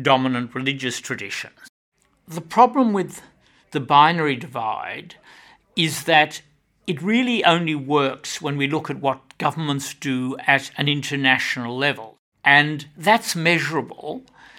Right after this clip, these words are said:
It's easily accessible, and there, you know, governments vote for or against. But at the same time, the degree of hypocrisy in international affairs is such that even that isn't a very good guide.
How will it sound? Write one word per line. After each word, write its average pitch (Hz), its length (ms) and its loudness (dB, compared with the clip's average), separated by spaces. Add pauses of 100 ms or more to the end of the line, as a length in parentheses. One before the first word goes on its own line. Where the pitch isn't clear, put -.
(440)
It's - 260 -4
easily 165 460 0
accessible, 120 920 -6
and 151 280 -2
there, 151 220 2
you 160 160 -4
know, 131 160 -2
governments 147 640 -6 (140)
vote 143 280 2
for 143 360 0
or 143 140 0
against. 156 520 -4 (520)
But 196 200 4
at 208 160 -4
the 196 80 -6
same 240 380 2
time, 156 640 0 (140)
the 165 280 -4
degree 202 320 0
of 226 120 -2
hypocrisy 147 880 -4
in 139 80 0
international 139 680 -2
affairs 123 760 -4
is 143 140 -6
such - 540 0 (220)
that 160 120 2
even 175 240 2
that 175 240 6 (120)
isn't 143 340 -6
a 147 120 -6
very 131 220 -2
good 123 260 -10
guide. 113 380 0